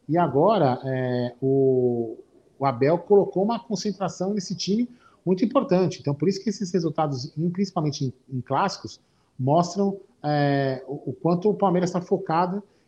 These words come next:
em ter esses resultados. Então, o Palmeiras se, se tornou um time difícil, né? Hoje eu tenho um amigo meu aqui da consultora,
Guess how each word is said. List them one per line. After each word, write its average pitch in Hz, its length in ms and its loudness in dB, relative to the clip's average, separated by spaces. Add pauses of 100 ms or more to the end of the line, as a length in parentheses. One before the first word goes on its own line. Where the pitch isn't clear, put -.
em 165 80 -2
ter 165 120 2
esses 165 260 2
resultados. 175 640 0 (340)
Então, 151 380 -2
o 143 500 -4 (240)
Palmeiras 156 300 2
se, 175 260 -8
se - 180 -2
tornou 170 280 2
um 180 40 0
time 190 220 0
difícil, 175 540 0
né? 131 140 0
Hoje 160 160 4
eu 185 100 2
tenho 185 160 0
um - 20 0
amigo 160 180 0
meu 147 120 2
aqui 143 140 0
da 135 100 0
consultora, 139 420 -2